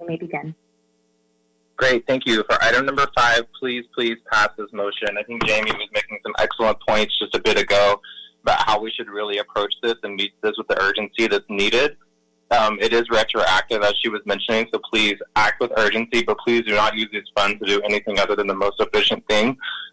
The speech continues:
Speaker 2: which is a focus on acquiring hotels, focus on acquiring places that are non-congregate. I know that's mentioned in the motion, but, and there are many of us that are concerned that lots of these funds might get funneled into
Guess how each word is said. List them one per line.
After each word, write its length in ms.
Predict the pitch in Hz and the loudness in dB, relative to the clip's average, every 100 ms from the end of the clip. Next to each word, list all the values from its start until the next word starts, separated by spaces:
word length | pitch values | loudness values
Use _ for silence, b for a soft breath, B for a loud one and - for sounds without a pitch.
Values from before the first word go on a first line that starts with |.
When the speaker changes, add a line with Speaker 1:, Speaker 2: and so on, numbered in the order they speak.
| _ - | _ -2
Speaker 2:
which 140 | 127 | -2
is 140 | 101 | 2
a 80 | 107 - | 0 2
focus 240 | 107 117 104 | 0 0 0
on 220 | 101 101 | 2 2
acquiring 580 | 101 98 - 101 107 107 | 0 -2 2 4 4 2
hotels, 600 | 107 104 139 135 135 127 - | -2 -2 2 4 4 0 -6
focus 240 | 113 113 113 | -6 -6 -6
on 80 | 101 | -6
acquiring 480 | - 104 101 98 | -2 0 0 -2
places 420 | 98 107 101 104 98 | -4 -6 -4 -10 -2
that 100 | 95 | 0
are 80 | 92 | 2
non-congregate. 680 | 90 92 - 113 120 123 113 | 0 0 -2 -2 0 0 2
I 60 | 104 | 2
know 120 | 104 101 | 0 -4
that's 180 | - 107 | -8 -8
mentioned 280 | 101 101 | -8 -4
in 100 | 101 | -4
the 60 | 98 | -2
motion, 460 | 98 107 - 123 110 | 0 0 2 0 2
but, 280 | 101 98 - _ _ _ _ 107 | 2 0 -6 _ _ _ _ -8
and 160 | 101 | -2
there 100 | 101 | -2
are 40 | 95 | 0
many 180 | 104 | 2
of 80 | 104 | 2
us 80 | 104 110 | 2 0
that 80 | 101 | -4
are 40 | |
concerned 420 | 104 101 98 101 | -4 -2 -2 0
that 60 | 92 | 2
lots 180 | 92 - | 0 0
of 60 | |
these 120 | 104 - 113 | -14 -4 0
funds 240 | 107 107 | 0 0
might 160 | 98 92 | -2 -2
get 100 | 98 - | -4 -2
funneled 320 | 104 104 104 | 0 0 -2
into 180 | 101 | -4